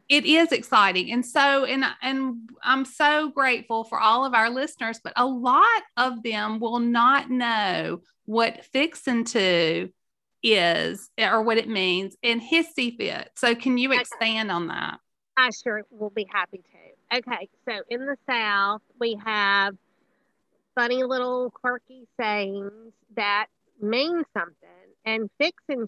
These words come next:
Speaker 2: to means you are about to do X Y Z. Um, like, "I'm fixin'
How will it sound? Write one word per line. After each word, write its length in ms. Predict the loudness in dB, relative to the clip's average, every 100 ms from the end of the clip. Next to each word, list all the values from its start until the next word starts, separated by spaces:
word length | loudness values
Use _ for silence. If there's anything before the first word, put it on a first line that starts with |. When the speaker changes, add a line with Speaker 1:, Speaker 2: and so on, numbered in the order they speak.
| -6
Speaker 2:
to 220 | -2 -2
means 400 | -2 -2 -4 -6 -12 _
you 300 | -18 -10 -8
are 220 | -2 -2 -2
about 300 | -2 -4 -4 _ _ _
to 260 | -2 0 -2
do 560 | 0 2 2 2 0 -4 _ _ _ _ _ _ _ _
X 180 | -2 -2
Y 160 | -6 -6
Z. 160 | -8 -16 -20 _ _ _ _ _ _ _
Um, 220 | 2 2 2
like, 160 | -4 -2
"I'm 180 | -2 0
fixin' 440 | -2 -2 -6 -8